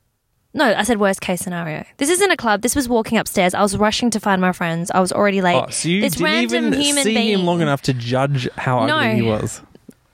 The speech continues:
Speaker 1: Yeah, no.
Speaker 2: And you could
Speaker 1: No, he just came up to me, this human being next to me was saying, "Hey, look beautiful." I said, "Yes, thanks," as a very generic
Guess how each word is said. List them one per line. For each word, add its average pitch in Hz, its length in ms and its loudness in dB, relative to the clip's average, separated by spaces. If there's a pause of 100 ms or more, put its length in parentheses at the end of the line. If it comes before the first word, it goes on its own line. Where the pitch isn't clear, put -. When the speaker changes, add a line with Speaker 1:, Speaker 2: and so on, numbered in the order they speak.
Speaker 1:
Yeah, 190 300 0
no. 180 320 2
Speaker 2:
And 120 140 2
you 117 140 2
could - 220 -12 (760)
Speaker 1:
No, 196 420 2
he 254 140 0
just 269 160 2
came 262 160 2
up 233 120 2
to - 120 -2
me, 220 300 4
this 208 180 -4
human 240 240 2
being 196 240 2
next - 180 -4
to - 80 -4
me 180 100 0
was 185 100 -4
saying, 180 320 0 (240)
"Hey, 220 160 2
look 196 100 -2
beautiful." 185 320 0
I 185 60 2
said, 185 200 -6
"Yes, 190 180 2
thanks," 180 360 -4
as 175 400 0
a 185 80 0
very 185 240 2
generic 180 760 2